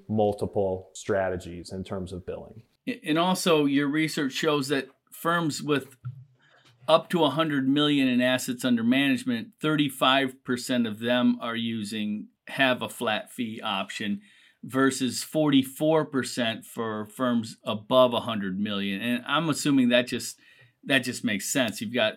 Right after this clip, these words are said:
Speaker 2: a larger firm with more clients. You're, you, like you said, it could just be one client at that firm, right?
Speaker 1: Yes. I don't, I don't, I don't read into that and say that, you know, there's a reason why large firms are doing it versus small.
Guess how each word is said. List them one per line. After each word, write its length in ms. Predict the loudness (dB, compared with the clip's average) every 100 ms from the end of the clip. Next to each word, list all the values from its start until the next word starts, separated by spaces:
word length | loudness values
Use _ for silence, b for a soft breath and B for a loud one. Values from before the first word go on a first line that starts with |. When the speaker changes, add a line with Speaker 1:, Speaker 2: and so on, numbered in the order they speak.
| -6
Speaker 2:
a 60 |
larger 420 | -4 -2 -2 -4 -8
firm 320 | -2 -2 -2
with 140 | 0
more 220 | 0 0
clients. 520 | -2 -2 -2 -2 -6 -8
You're, 140 | -10 -10
you, 200 | -10 -10 -8
like 220 | -8 -6
you 80 | -6
said, 240 | -2 -2
it 100 | 0
could 160 | -2 -2
just 200 | -6 -6
be 100 | -6
one 240 | -4 -6
client 380 | -4 -2 -2 -2
at 100 | -4
that 200 | -6 -8
firm, 340 | -6 -4 -4
right? 300 | -2 -2 -4 _
Speaker 1:
Yes. 640 | 6 8 6 -2 -12 -16 -4
I 120 | 10 10
don't, 240 | 10 2 4
I 200 | 8 10
don't, 280 | 8 4 0 -16 -6 -2 4
I 80 | 8
don't 260 | 8 6 8
read 240 | 10 10
into 360 | 8 6 4 6
that 480 | 8 8 6 2 -4
and 200 | -2 -2
say 500 | 4 6 6 4 4
that, 480 | 4 6 6 4 -2 -20 _ _
you 100 | 0
know, 120 | 4
there's 240 | 6 6
a 40 | 6
reason 460 | 6 6 6 4
why 180 | 2 4
large 400 | 6 8 6 4
firms 380 | 0 0 0 2
are 100 | 2
doing 380 | 4 2 4 2
it 160 | 0
versus 420 | 2 2 2 -4 -4
small. 580 | 0 2 4 2 0